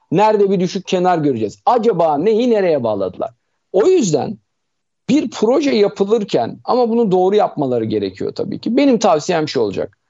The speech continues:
Yapsınlar pazarlıklarını ama desinler ki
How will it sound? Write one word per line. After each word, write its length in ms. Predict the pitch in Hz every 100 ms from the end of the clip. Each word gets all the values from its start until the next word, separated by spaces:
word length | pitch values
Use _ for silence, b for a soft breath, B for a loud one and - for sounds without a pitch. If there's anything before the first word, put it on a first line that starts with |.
| -
Yapsınlar 540 | 180 226 - 269 269 247
pazarlıklarını 920 | 247 214 208 190 190 185 180 196 247 _ _ -
ama 260 | 220 240
desinler 460 | 208 202 214 220 190
ki 260 | - 131